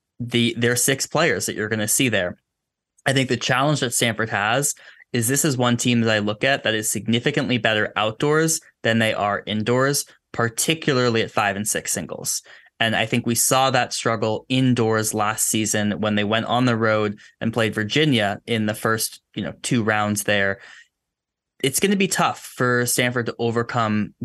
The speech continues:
being indoors here. I think if you are Stanford, you're gonna have to rely heavily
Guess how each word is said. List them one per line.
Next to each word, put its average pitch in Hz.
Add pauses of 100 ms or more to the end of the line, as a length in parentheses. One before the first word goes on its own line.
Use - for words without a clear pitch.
being 110
indoors 104
here. 104 (280)
I 120
think 117 (340)
if 143
you 131
are 120
Stanford, 110
you're 107
gonna 110
have 107
to 107
rely 104
heavily 110